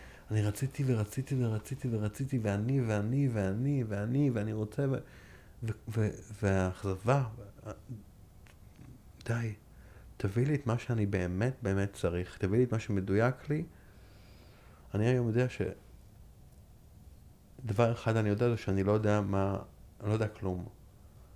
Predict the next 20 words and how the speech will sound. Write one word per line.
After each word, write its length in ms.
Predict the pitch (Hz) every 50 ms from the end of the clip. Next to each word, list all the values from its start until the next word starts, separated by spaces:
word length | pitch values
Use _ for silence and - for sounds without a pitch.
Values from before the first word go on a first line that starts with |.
| - - - - -
אבל 140 | 104 101 101
אני 180 | 95 98 98 101
כן 180 | - - 123 117
יודע 180 | 117 113 110
משהו 300 | 104 98 95 - - -
אחד, 300 | - - - - 90 90 98 101 - - - - - - - - - - - - - - -
שאני 260 | - - - 90 87 92
מחובר 380 | 92 - - 95 90 95 92
לידע. 400 | 92 92 90 87 82 85 85 87 - - - - - - - - - - - - - - - - - - - - -
וכשידע 360 | - - - 101 101 104 110
צריך 280 | - - 110 95 -
להגיע 420 | 104 92 92 90 - - 101 107 120
אליי, 220 | 127 123 131 143
הוא 100 | 131 117
מגיע 400 | 110 110 98 98 104 101 98 107
אליי. 240 | 110 110 - - 98 107 107 - - - - - - - - - - - - - - - - - - - -
להיות 180 | 113 107 117 -
מחובר 560 | 131 - - - 98 101 104 101 110 117 127
לידע 400 | 127 120 120 120 120 120 127 139 151 147 - - - - - - - -
ולדעת, 680 | 110 95 90 87 92 92 107 120 131 151 151 - -